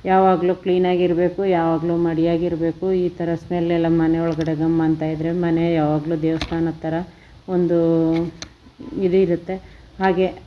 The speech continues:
ಮನೆಯಲ್ಲೂ ದುಡ್ಡು ಕಾಸು ತುಂಬ ಚೆನ್ನಾಗಿ ಓಡಾಡುತ್ತೆ. ನೀವು ನೋಡ್ತಾ, ನೋಡ್ತಾ ಇರ್ಬೋದು, ನಾನು ದುಡ್ಡು ಕಾಸಿನ ಜೊತೆಲೂ ಒಂದಿಟ್ಟು ವಿಡಿಯೋ ಹಾಕಿದ್ದೀನಿ.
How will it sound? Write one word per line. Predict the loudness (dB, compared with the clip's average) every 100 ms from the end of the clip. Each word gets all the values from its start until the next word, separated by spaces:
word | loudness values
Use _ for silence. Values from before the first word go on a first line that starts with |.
| -6
ಮನೆಯಲ್ಲೂ | 0 2 2 0 0
ದುಡ್ಡು | 0 0
ಕಾಸು | 0 -2 -2 -6
ತುಂಬ | -4 -2 -2
ಚೆನ್ನಾಗಿ | 0 0 2 0 -2 -4 -2
ಓಡಾಡುತ್ತೆ. | -2 0 0 -2 -4 -4 -6 -10 -14 -14 -6
ನೀವು | -2 0 2
ನೋಡ್ತಾ, | 2 2 0 0 2
ನೋಡ್ತಾ | 2 2 0 -2
ಇರ್ಬೋದು, | 0 0 0
ನಾನು | 2 2 2 0
ದುಡ್ಡು | -2 -4
ಕಾಸಿನ | -4 -4 -2 -2
ಜೊತೆಲೂ | -4 -4 -4
ಒಂದಿಟ್ಟು | -2 0 0 -2 -2
ವಿಡಿಯೋ | -2 0 0
ಹಾಕಿದ್ದೀನಿ. | -2 -4 -6 -4 -4 -4